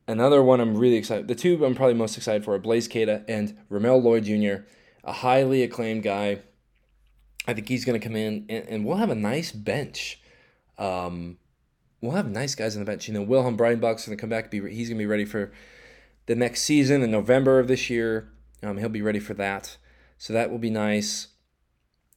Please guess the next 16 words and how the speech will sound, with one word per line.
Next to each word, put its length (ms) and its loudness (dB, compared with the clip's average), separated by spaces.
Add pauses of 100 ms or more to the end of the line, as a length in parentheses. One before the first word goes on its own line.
(120)
Um, 140 -6
and 80 -6
so 120 -6
then 180 0
you 100 0
have 520 -4 (420)
Breinbach 720 0
and 180 -8
Queta 400 -4
coming 300 -4
off 240 -4
as 300 -8
the 80 -10
backup 500 -6
big 200 -4
men. 360 -6